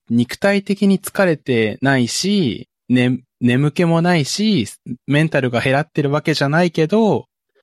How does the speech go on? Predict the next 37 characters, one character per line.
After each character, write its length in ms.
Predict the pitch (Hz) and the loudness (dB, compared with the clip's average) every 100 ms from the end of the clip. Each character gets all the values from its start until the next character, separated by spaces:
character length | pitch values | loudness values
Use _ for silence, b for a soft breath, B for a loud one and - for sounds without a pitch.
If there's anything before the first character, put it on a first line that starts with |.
| _ _ _ _ _ - | _ _ _ _ _ -4
脳 240 | 147 175 | 0 2
が 120 | 135 110 | 2 0
動 200 | 110 113 | 0 -2
か 100 | 139 | 0
な 120 | 120 | -2
く 80 | - | -4
て 500 | - 104 101 95 - | -2 0 0 -2 -4
集 300 | - 135 127 | -2 -2 -2
中 300 | - 135 127 | -2 -2 -2
し 100 | - | -2
て 640 | 143 135 135 135 135 - _ _ _ _ _ _ _ _ _ _ - | 0 0 0 0 -2 -4 _ _ _ _ _ _ _ _ _ _ -8
作 220 | - 139 | -6 -2
業 200 | 135 117 | 0 0
が 120 | 107 | -2
で 120 | 104 | -4
き 140 | - 139 | -2 0
な 120 | 117 | 0
い 100 | 98 | -2
時 240 | 107 - | -8 -12
っ 20 | - _ | -18 _
て 220 | 110 92 - _ _ _ | -6 -6 -8 _ _ _
あ 100 | 135 | -4
る 160 | 135 117 | -2 0
な 360 | 120 127 127 127 | 0 0 0 -2
ー 20 | |
っ 60 | _ _ _ _ | _ _ _ _
て 260 | 107 - - _ _ _ _ - | -6 -6 -10 _ _ _ _ -4
い 80 | 113 | -2
う 100 | 104 | 0
の 180 | 101 | -2
を 40 | 101 | -4
発 220 | - 107 _ | -6 -10 _
見 240 | 120 110 110 | -4 -2 -4
し 100 | - | -6
た 120 | 117 | -8
人 260 | - 117 | -6 -6
が、 460 | 113 165 165 110 | -2 0 0 -2